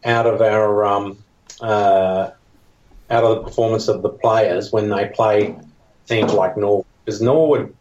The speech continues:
Norwood, um, when they play Port in the S A N F L, they go out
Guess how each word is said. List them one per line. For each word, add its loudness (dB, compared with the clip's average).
Norwood, 0
um, -2
when 2
they 0
play 0
Port -2
in 0
the 0
S 0
A 0
N 0
F -2
L, 4
they 2
go 2
out -2